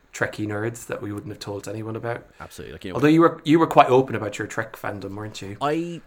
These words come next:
Speaker 2: I was for the most part, not so much at school, just because I had very few people to talk to about it,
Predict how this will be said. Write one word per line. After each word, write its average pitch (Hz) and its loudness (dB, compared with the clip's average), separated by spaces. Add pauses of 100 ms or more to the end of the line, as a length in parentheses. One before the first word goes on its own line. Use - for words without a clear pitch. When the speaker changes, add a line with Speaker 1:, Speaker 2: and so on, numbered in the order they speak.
Speaker 2:
I 135 -2
was 220 0
for - -8
the 240 -4
most 226 0
part, 113 -2
not 156 -2
so - -2
much 208 -4
at 151 -8
school, 151 0 (180)
just 202 -6
because 190 -4
I 151 -2
had 139 -2
very 139 -6
few 127 -10
people 104 -10
to 113 -14
talk 175 -4
to 101 -8
about 80 -14
it, - -20